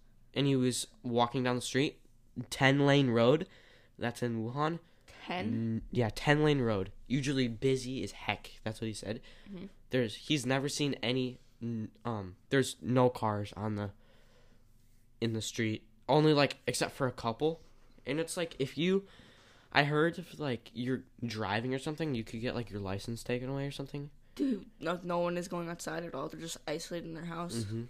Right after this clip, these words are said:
Speaker 2: Dang.
Speaker 1: And, um, yeah, the, the street's completely empty.
Speaker 2: Is there even a clear, a cu-, <laughs> a clear,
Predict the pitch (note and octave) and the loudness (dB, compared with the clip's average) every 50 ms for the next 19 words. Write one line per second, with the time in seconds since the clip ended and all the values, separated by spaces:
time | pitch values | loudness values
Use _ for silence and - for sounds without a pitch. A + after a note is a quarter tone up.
0 | - - - - - - - - - - - - - - - - C3 C#3 C3+ B2+ | -14 -20 -20 -20 -20 -20 -20 -20 -20 -20 -20 -20 -20 -20 -4 0 2 4 4 2
1 | A#2+ - - - - - - - - B2 B2+ B2+ A#2+ G#2+ G#2 G#2 - - - - | 2 -2 -4 -8 -8 -12 -16 -6 -2 0 0 2 0 0 -4 -8 -12 -18 -20 -20
2 | - - - - - - - - - - - - - C#3+ C3 A#2 B2 A#2+ B2+ B2 | -20 -20 -20 -20 -20 -20 -20 -18 -16 -14 -10 -2 0 0 2 4 2 2 2 0
3 | - - - - - - - - - C3 - - - - - - - - - D3+ | -4 -10 -14 -14 -14 -14 -14 -8 -8 -8 -8 -8 -14 -16 -14 -12 -12 -6 -2 -2
4 | D#3 D3 - - - C3+ - - - C3 A#2 B2 A2 F2+ G#2+ A2 A2 - G#2 G2+ | -2 -2 -2 -4 -4 -4 -4 0 2 2 4 4 2 2 0 -2 -2 -4 -6 -6
5 | G2 - - - - G3+ A3 A3+ C4 D4+ D#4 C#4+ B3 - - - F3 E3+ E3+ F#3 | -6 -8 -14 -10 -6 -4 -2 0 0 0 0 0 -2 -4 -6 -4 -4 -2 -2 -2
6 | - - F#3 - - F3+ F3 - - - F#3 - - - - - - - D#3 E3 | -4 -4 -8 -2 -2 -2 -2 -2 -8 -10 -10 -10 -10 -12 -14 -14 -12 -10 -10 -10